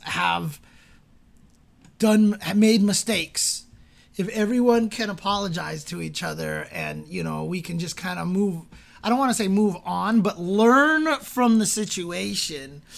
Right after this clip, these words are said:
and do better in the future, I think that's, that's kind of where we wanna go, unless one party explicitly did do something extremely, extremely bad. Like I said, if Arturo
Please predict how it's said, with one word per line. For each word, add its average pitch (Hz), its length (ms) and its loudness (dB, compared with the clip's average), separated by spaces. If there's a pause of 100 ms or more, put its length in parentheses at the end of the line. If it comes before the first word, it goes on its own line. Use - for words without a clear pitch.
(200)
and 180 180 0
do 240 240 6
better 220 720 4
in 185 340 2
the 175 80 -4
future, 160 840 -2 (1800)
I 180 100 -4
think 202 160 0
that's, 190 420 -2
that's 196 340 -4
kind 202 340 -4
of 165 200 -8
where 180 180 -4
we 180 80 -8
wanna 165 300 -6
go, 156 320 -6
unless 269 800 4 (440)
one 226 360 6
party 208 480 -2
explicitly 226 1000 2
did 170 340 4
do 214 200 6
something 190 680 -2
extremely, 202 960 2 (480)
extremely 208 680 6
bad. 151 440 -4
Like 165 180 -2
I 160 40 -4
said, 156 220 -6
if 165 220 -4
Arturo 254 760 2